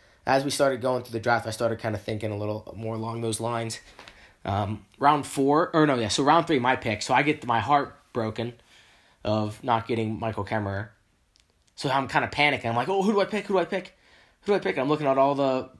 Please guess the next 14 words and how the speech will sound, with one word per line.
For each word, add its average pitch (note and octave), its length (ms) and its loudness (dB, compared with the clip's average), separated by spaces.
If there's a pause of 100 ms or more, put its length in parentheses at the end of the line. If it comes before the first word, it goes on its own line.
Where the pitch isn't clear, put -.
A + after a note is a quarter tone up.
(100)
weights, C3+ 500 0 (600)
and A#2 600 -2
I A#2+ 100 -4
guess B2+ 180 -2
I A#2+ 80 0
got, A#2 180 0
I A#2+ 80 -4
kinda B2 240 -2
got A2+ 160 -2
stuck - 480 0 (1500)
on G#2+ 600 -2
one B2 240 -2
twenty-five A#2 560 0
pounders G#2 640 -2